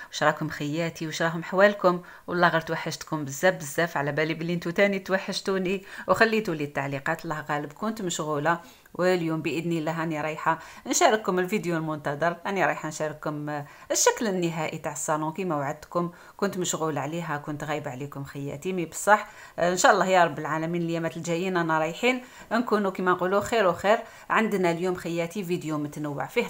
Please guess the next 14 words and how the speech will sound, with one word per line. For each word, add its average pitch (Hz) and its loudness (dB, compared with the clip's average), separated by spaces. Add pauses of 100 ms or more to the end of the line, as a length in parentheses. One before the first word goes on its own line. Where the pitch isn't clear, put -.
طبخ، - -4
فيه 190 -2
تدابير، 151 -2
فيه، 180 -4 (260)
فيه 240 0
روتين، 226 4
فيه 240 -2
غسيل، 214 -2
فيه 349 -4
حاجات 214 -2
بزاف 175 -2
بزاف، 220 -4
وفيه 220 0
الصالون. 185 4